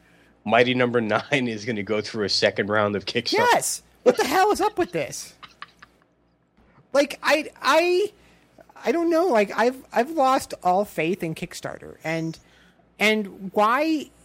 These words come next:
Speaker 2: I mean, here's the thing, and this is the same thing that happened with, uh, what's his guy, the smarmy guy. Um,
Speaker 1: Oh, you're talking about Tim Schafer?
Speaker 2: Yeah, Tim Schafer. Um, he, he gets way, way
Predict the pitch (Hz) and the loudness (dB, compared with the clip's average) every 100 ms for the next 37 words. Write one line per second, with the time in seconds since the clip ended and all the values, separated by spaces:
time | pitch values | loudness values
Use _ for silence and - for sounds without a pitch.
0 | _ _ _ - 254 277 262 302 359 339 | _ _ _ -4 0 0 0 0 0 0
1 | - 165 143 175 185 170 233 - 359 320 | -2 -2 -2 -4 -4 -2 -4 -4 -6 -2
2 | 277 294 262 240 240 240 240 226 220 208 | 0 0 -2 -4 -4 -4 -4 -2 0 -2
3 | 208 - 185 180 175 170 170 165 _ _ | -4 -4 0 2 2 2 2 -2 _ _
4 | _ 208 208 180 151 147 - 156 151 143 | _ -4 -2 -2 -4 -6 -4 0 2 2
5 | 143 131 _ - - - 180 180 151 127 | -2 -8 _ -18 -16 -6 -2 -2 -2 -6
6 | 123 127 139 143 139 135 135 135 135 - | -8 -8 -8 -6 -6 -8 -10 -12 -10 4
7 | 147 147 139 - 139 143 120 120 117 - | 6 6 4 4 2 2 0 2 2 -2
8 | - 127 113 123 117 135 - 226 196 240 | -8 -6 -2 -2 -2 -6 -2 0 2 0
9 | 208 180 - 113 _ _ _ - 180 160 | 0 -2 -2 -12 _ _ _ 0 2 2
10 | 143 _ _ _ _ _ _ _ _ _ | -2 _ _ _ _ _ _ _ _ _
11 | _ _ - - 226 226 240 277 254 - | _ _ -20 -6 -2 2 2 2 -2 -6
12 | - 240 247 311 311 311 294 226 165 - | -20 -20 -6 2 4 4 0 0 -4 -6
13 | _ - 202 214 233 302 294 262 240 202 | _ -18 -12 -10 0 4 6 6 2 0
14 | 170 | -2